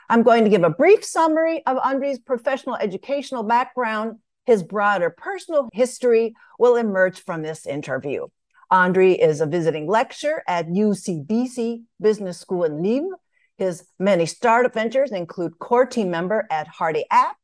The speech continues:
executive positions with Z E O Alliance in Kyiv, Fig Leaf App, Innovix,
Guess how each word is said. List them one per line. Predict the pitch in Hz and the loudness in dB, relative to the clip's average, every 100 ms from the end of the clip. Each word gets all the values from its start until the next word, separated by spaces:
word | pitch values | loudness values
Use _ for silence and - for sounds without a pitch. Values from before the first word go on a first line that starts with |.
| - | -6
executive | 185 - 196 190 170 156 | -6 -4 -4 -2 -4 -8
positions | 156 139 165 165 175 156 | -10 -8 -8 -6 -8 -4
with | 156 151 _ _ 151 | -6 -6 _ _ -6
Z | 139 147 | -2 2
E | 190 196 175 | 2 2 2
O | 180 170 160 | 4 4 2
Alliance | 165 175 190 - | 0 -4 -6 -12
in | 160 | -14
Kyiv, | - 247 254 311 392 _ _ _ - | -2 4 4 4 -2 _ _ _ 0
Fig | 220 185 | 2 4
Leaf | 170 165 143 - | 2 0 -4 -2
App, | 170 208 330 _ _ _ _ _ - | 2 2 0 _ _ _ _ _ -4
Innovix, | 180 180 190 285 - - - | 0 2 2 2 -2 -20 -20